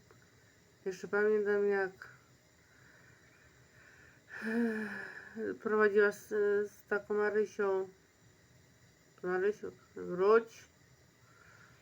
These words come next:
z Tereską, pierw tak panią Halinką, Halinką czy Heleną,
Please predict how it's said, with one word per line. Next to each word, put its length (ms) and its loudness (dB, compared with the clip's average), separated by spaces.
z 240 -20
Tereską, 840 2
pierw 340 -4
tak 180 -4
panią 600 -2
Halinką, 880 -2
Halinką 480 -4
czy 100 -8
Heleną, 600 0